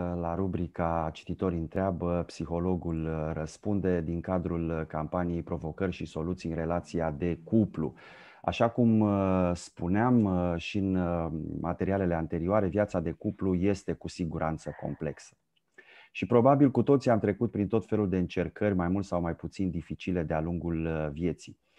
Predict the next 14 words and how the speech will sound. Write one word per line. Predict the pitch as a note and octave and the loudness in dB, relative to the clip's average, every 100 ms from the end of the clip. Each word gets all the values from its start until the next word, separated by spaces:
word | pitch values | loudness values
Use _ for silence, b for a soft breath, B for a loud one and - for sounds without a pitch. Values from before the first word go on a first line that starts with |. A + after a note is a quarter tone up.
| b b b | b b b
Cu | - | -4
siguranță | G2+ C3+ C3+ D3 C#3+ B2 | 2 4 6 6 6 4
iubirea | G#2+ B2 | 6 4
și | B2 | 4
relația | A#2 A#2 A#2+ | 2 2 2
de | A2 | 2
cuplu | G#2 B2+ A#2 B2+ | 2 0 0 0
sunt | A#2 - F3 F#2 - _ _ | -2 4 4 4 0 _ _
supuse | - - F2 - G#2+ G#2+ - C3 C3+ - | -20 -8 -8 0 2 4 4 4 4 -4
de-a | - F2+ E2+ | -6 0 2
lungul | G#2 A2 F#2 | 4 4 2
vieții | D#2+ A2 A2 G#2+ | 2 2 2 0
unor | G2 E2+ - _ _ _ | 0 0 -2 _ _ _
provocări, | A#2+ A#2 A2+ F#2+ G2 F#2 F2+ | 2 6 4 4 4 4 2